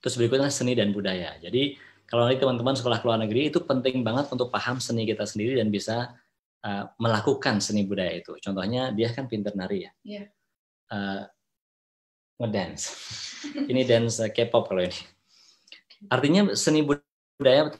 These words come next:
Speaker 1: tentang bangsa sendiri itu penting untuk kita pahami juga. Oke, itu yang akan non-akademik. Terus jangan lupa adik-adik mulai hari ini kalau memang suka apapun yang, yang adik-adik suka itu dikumpulin yang, yang dilakukan itu. Misalnya pernah bikin buku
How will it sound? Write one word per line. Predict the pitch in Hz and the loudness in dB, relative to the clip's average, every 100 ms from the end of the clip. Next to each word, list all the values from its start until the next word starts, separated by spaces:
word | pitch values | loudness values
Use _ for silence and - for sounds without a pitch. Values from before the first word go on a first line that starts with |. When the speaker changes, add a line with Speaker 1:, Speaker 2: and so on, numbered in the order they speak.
| _ | _
Speaker 1:
tentang | 139 127 127 | -2 0 2
bangsa | 117 110 117 | 2 2 -2
sendiri | 120 123 | 2 2
itu | 151 | 2
penting | 135 117 | 0 0
untuk | 98 | -2
kita | - - - | -6 -14 -14
pahami | 76 76 | -16 -20
juga. | - _ _ | -20 _ _
Oke, | - - 131 | -20 -4 -2
itu | 156 139 | -2 0
yang | 117 - | 0 0
akan | 110 | -4
non-akademik. | 95 92 87 - _ - - _ _ _ _ - | -2 -4 -6 -8 _ -20 -20 _ _ _ _ 0
Terus | 165 170 | 0 4
jangan | 135 120 | 2 4
lupa | 127 127 101 120 131 | 2 2 2 2 2
adik-adik | 113 101 135 | 4 2 2
mulai | 120 127 | -2 0
hari | 147 160 147 120 | -2 0 -2 0
ini | 98 127 | 0 -2
kalau | - 113 | 0 0
memang | 113 110 | 0 -2
suka | - 113 117 | -4 -6 -6
apapun | 117 135 135 196 175 | -4 -4 0 2 4
yang, | 131 - | 2 -2
yang | 127 113 | -4 0
adik-adik | 110 107 | 2 0
suka | 101 - 107 | -4 -4 0
itu | - 170 - _ | 0 -2 -10 _
dikumpulin | 120 120 127 123 131 | -2 2 0 4 4
yang, | 104 90 95 | 2 0 -4
yang | 98 | -4
dilakukan | 92 90 - 92 85 | -4 -6 -8 -8 -10
itu. | 85 - | -12 -12
Misalnya | 85 - 117 104 - _ _ _ _ _ _ _ - | -8 -4 0 -2 -4 _ _ _ _ _ _ _ -4
pernah | 110 | -4
bikin | 117 120 | 0 0
buku | 117 113 135 92 | 0 0 0 -2